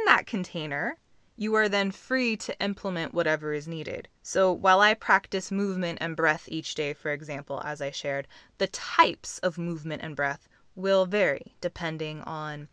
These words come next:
the day, the season, where I am in my own cycle, et cetera. However,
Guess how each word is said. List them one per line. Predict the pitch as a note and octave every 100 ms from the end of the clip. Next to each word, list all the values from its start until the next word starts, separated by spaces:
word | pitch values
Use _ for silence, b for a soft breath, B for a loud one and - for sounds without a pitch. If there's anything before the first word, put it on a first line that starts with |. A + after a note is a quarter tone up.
| _
the | E3 F3+
day, | F3+ F3 E3+ E3 D#3+
the | C#3+
season, | - G#3 G3+ F3 E3 D#3+ - B B
where | F3 E3
I | D#3+ D#3
am | D#3 D#3
in | D#3 D#3
my | D3+
own | D3+ D3
cycle, | - A3 A3 F#3+ F3 D#3+
et | -
cetera. | - C3+ - - - _ -
However, | - G3 G3+ F#3